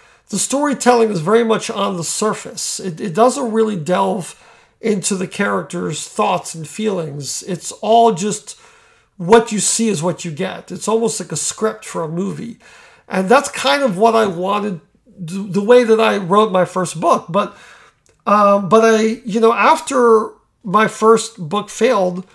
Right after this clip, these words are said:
I said, "Well, I kinda have to learn how modern fantasy books are,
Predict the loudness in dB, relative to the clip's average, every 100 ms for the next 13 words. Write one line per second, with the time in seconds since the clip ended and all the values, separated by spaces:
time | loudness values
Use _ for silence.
0 | _ _ -2 0 2 4 6 6 6 4
1 | 4 0 0 -4 0 2 2 0 -2 -2
2 | 0 2 2 0 0 2 2 0 0 -2
3 | -4 -8 _ _ _ _ _ _ _ _
4 | _ -6 4 6 6 0 -4 -4 -4 -2
5 | 0 0 -2 -4